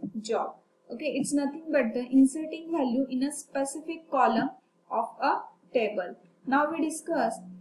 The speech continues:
inserting record from existing table into new table. In this case, we can also take record from existing table to add into new table using as select clause,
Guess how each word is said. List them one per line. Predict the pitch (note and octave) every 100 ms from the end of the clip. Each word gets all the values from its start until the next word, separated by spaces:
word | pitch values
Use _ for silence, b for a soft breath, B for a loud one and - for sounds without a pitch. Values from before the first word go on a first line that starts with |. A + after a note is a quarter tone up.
| - -
inserting | D4 C#4+ E4 D#4+ E4 E4 D#4+
record | C#4 - B3+ A3+ A#3 -
from | C#4+ C4+
existing | C#4 A3 C#4+ D4+ D#4+ D#4 D4
table | D4+ A#3 G#3 G3+ -
into | - A#3+ D4+
new | D4+ C#4+ C4
table. | - F#3+ - F3 - b _
In | C4+ C#4+
this | E4+ -
case, | E4 B3 A#3 - _ _ -
we | C4+
can | E4 D#4+ C#4+
also | C#4+ C#4 - E4+ E4+
take | E4+ F4
record | C#4 C4+ - D#4 B3 B3+ -
from | C#4+ C#4+
existing | C4+ A3 C#4+ - D#4+ D#4+ D4+
table | C4+ G#3+ G#3 A#3+ -
to | D#4 D4+ - _ _ _ _ _ _ _ _ _ -
add | C4+ C4+ D4+
into | D4 D#4 D#4+
new | C4 C4 C#4
table | C#4+ A3 G3+ B3+ b b _
using | C4 C#4+ C4 D4+ F#4+ - _
as | C4 C4+ C4+ -
select | C#4+ C4 B3 D4+ -
clause, | C#4+ A3+ F#3 -